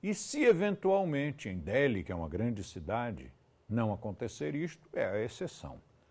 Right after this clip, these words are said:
<clears throat> Até porque a, o verdadeiro Brasil não é o que nós vemos na cidade de São Paulo e a verdadeira Índia não é o que nós vemos na cidade de Nova Delhi. Mas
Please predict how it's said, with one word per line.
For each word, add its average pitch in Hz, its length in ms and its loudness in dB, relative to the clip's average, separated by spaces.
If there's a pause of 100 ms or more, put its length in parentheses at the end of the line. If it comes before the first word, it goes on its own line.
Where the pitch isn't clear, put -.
(440)
<clears throat> - 760 10
Até 76 240 -2
porque - 520 0 (920)
a, 78 380 -4 (360)
o - 80 -10
verdadeiro 98 680 0
Brasil 143 560 0 (340)
não 98 400 -4
é 104 240 2 (140)
o - 80 -12
que - 120 -12
nós 110 200 -2
vemos 110 280 -4
na 190 120 -6
cidade 101 640 2
de 98 100 -6
São 82 300 -8
Paulo 90 600 2 (120)
e 92 80 -4
a 78 40 -2
verdadeira 107 640 -4
Índia 127 440 -4
não 247 260 -6
é 104 80 -6
o 123 80 -6
que 120 140 -14
nós 95 200 -10
vemos 87 400 -8
na 156 140 -10
cidade 92 560 -4
de 127 140 -8
Nova 78 320 -6
Delhi. 80 400 -4 (1700)
Mas 131 600 2